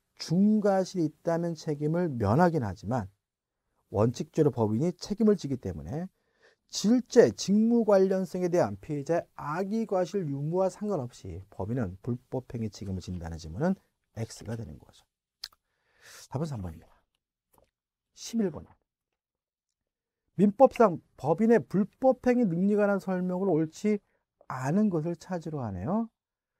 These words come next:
자, 청산인도 뭐죠? 대표 기관이죠. 따라서 일 번은 뭐죠? X네요. 자, 대표에 뭐가 있습니까? 이사, 청산인,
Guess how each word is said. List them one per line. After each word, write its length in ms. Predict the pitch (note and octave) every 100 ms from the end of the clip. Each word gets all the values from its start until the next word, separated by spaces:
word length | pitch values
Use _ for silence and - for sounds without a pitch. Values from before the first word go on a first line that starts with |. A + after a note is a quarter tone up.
| _ _ _
자, 280 | A3 F3 C#3
청산인도 800 | - - C4+ C4 C4+ B3+ A#3+ A3+
뭐죠? 420 | A3 F#3 F3 A3 G#3 _ -
대표 360 | C#3+ D#3+ A#3
기관이죠. 540 | G#3+ G3 F#3+ F3+ F3 G#3+
따라서 220 | - A#3
일 120 | G3 E3
번은 240 | E3+ D#3
뭐죠? 260 | F#2 G#2 C3 _
X네요. 360 | - - D2 C2 _ _ _ -
자, 100 | G#2
대표에 300 | C#3+ D3 D#3
뭐가 200 | A2+ G#2
있습니까? 540 | - F#2 F#2 C#3+ E3 _ _ _ _
이사, 720 | A2+ B2+ E3 E3+ - C3+ G2 - _ _
청산인, 840 | - D3 C#3+ C#3 B2+ A2 B2+ G3